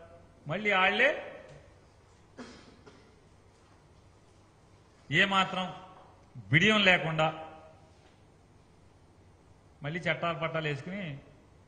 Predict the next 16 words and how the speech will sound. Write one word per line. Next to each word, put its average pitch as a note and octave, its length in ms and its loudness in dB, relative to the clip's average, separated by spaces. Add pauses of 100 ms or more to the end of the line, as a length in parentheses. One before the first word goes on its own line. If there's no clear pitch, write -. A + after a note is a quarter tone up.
(2500)
పగలు D#3+ 220 4
తిట్టుకుంటున్నారు, F3+ 640 0 (500)
రాత్రి D#3+ 300 0
వాటేసుకుంటున్నారు. C3 840 0 (460)
ఇక B2+ 100 -4
వాళ్ళకే D#3 280 0
తెలియాలి D3 500 0 (580)
ఈ B2 500 -4 (360)
అపవిత్ర E3 460 2
కలయికలు, D#3 540 2 (2750)
ఈ C#3 140 0
అక్రమ D#3 540 0 (320)
కలయికలన్నీ D3 500 -4
కూడా C#3+ 200 -8
వాళ్ళకే C#3 340 -4
తెలియాలి. G2+ 400 -12